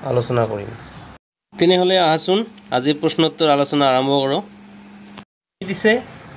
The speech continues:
এক নম্বৰ উত্তৰ লিখা। ক নম্বৰ কি দিছে? অসমৰ হাবিত পোৱা চাৰিবিধ মূল্যৱান উদ্ভিদৰ নাম লিখা। অসমৰ হাবিত বিভিন্ন উদ্ভিদ পোৱা যায়, মূল্যৱান উদ্ভিদ।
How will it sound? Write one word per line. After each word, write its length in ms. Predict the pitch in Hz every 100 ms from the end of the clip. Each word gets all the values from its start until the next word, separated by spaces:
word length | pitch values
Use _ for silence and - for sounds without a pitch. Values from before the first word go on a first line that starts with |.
| -
এক 80 | 143 160
নম্বৰ 220 | 160 180 339 - 170
উত্তৰ 220 | - 180 139
লিখা। 180 | 127 104 -
ক 40 | 156 165
নম্বৰ 200 | 175 175 165
কি 80 | 170
দিছে? 220 | 151 190 -
অসমৰ 300 | - 147 165 156
হাবিত 220 | 131 147 156
পোৱা 120 | 180 170
চাৰিবিধ 300 | 147 151 147
মূল্যৱান 380 | 143 139 139 139 131
উদ্ভিদৰ 340 | 120 123 131 123
নাম 100 | 120 113
লিখা। 220 | 110 110 - - - - - - - - - - 156
অসমৰ 260 | 175 202 185
হাবিত 200 | 165 202 160
বিভিন্ন 220 | 151 180 196
উদ্ভিদ 240 | 170 180 190
পোৱা 160 | 170 160 156
যায়, 140 | 240 196
মূল্যৱান 320 | 147 147 147 143
উদ্ভিদ। 260 | 131 240